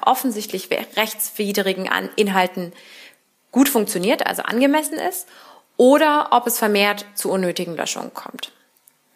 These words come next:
Beim Thema Uploadfilter setzen wir uns gegen eine automatisierte Sperrung ein durch Uploadfilter, weil wir eben hier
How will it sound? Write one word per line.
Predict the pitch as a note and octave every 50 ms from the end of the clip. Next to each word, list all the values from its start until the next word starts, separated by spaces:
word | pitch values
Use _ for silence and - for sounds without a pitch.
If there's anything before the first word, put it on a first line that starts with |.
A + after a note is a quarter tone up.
| _ - - - - - - - _
Beim | - F#3+ G3
Thema | F#3+ A3 G#3+ G3 - B3+
Uploadfilter | - - D#4+ E4+ E4+ E4+ E4+ - E4+ E4 E4+ E4+ F4 E4 D#4+ F4 G4+ - - _ _ _ _ _ _ _ _ _ _ _ _ _ _ - - -
setzen | G#3+ G#3 A3 A3 A3 - B3 A#3
wir | G#3+ A#3 G#3+ -
uns | D#3 G#3 G3+ G3 F#3+ - - - - _ - - _
gegen | - G#3 A3 A#3+ D4+ D#4
eine | - - C#4+ C#4+ - -
automatisierte | C4+ C4 C#4 C4 C4+ C4+ C#4+ C4+ A#3 B3+ C4+ C#4 C#4+
Sperrung | C4+ - - - C4 C4 C4+ C4+ C#4 C4+ -
ein | - B3 A#3+ C4 C#4 C#4+ C#4
durch | B3+ C4+ C4 - -
Uploadfilter, | - - - - C4+ C4+ C4+ - - C#4 C4+ C4+ C#4 C4+ B3+ A3+ A3
weil | G#3 - - B3+
wir | B3+ A#3+
eben | G#3+ A3 G#3+
hier | G#3 G3+ B3+ B3+ B3 A#3+